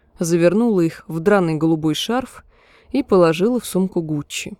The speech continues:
Она быстро прошлась по краю развала, рая для мусорщиков, таких как она, и нашла нефритовую шкатулку,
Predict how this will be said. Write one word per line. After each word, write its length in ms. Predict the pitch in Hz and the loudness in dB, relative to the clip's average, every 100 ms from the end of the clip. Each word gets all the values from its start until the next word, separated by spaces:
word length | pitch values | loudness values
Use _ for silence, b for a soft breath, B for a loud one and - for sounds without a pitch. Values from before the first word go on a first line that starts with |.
| _ _ _ _ _ _ _ _ | _ _ _ _ _ _ _ _
Она 260 | - 170 220 | -2 2 2
быстро 360 | 220 269 220 190 | 2 -2 -2 0
прошлась 500 | 190 185 226 226 - | 0 0 -2 -4 -4
по 140 | 185 | -6
краю 320 | - 214 190 | -4 0 2
развала, 580 | 175 165 160 247 262 240 - _ _ | 2 0 0 0 0 -2 -8 _ _
рая 320 | 190 214 208 190 | 2 4 4 4
для 200 | 196 202 | 2 2
мусорщиков, 720 | 202 - 190 - 196 170 - | 0 -2 -8 -6 -8 -10 -6
таких 400 | 190 - 196 - | -4 -2 -4 -4
как 220 | 185 - | -6 0
она, 320 | 190 185 175 - b b b b b | 2 2 0 -6 b b b b b
и 80 | 185 | 4
нашла 340 | 190 - 277 | 4 2 0
нефритовую 640 | 294 226 285 294 269 262 | 0 0 -2 -4 -2 -4
шкатулку, 840 | 254 - 269 - 226 160 - - | -4 -6 -8 -4 -4 -4 -6 -16